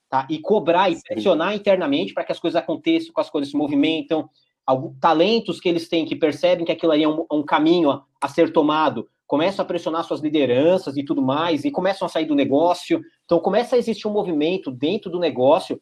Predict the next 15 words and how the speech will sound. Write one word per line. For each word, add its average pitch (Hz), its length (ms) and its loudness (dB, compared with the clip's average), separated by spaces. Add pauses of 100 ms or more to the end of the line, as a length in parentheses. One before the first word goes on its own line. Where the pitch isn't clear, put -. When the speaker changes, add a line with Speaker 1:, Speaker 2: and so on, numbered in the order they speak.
(260)
Speaker 1:
meio 165 240 2
que, 185 540 -2 (460)
ah, 143 420 2 (220)
canibalístico, 160 1120 0
tá? 127 280 0
Justamente 170 300 -2
porque 185 120 -4
essa 180 140 -2
provocação 170 520 -2
inicial 202 300 0
chegou, 160 400 0
porque 175 180 -8
essa 165 160 -2
maquiagem 160 520 -2
chegou, 147 420 -2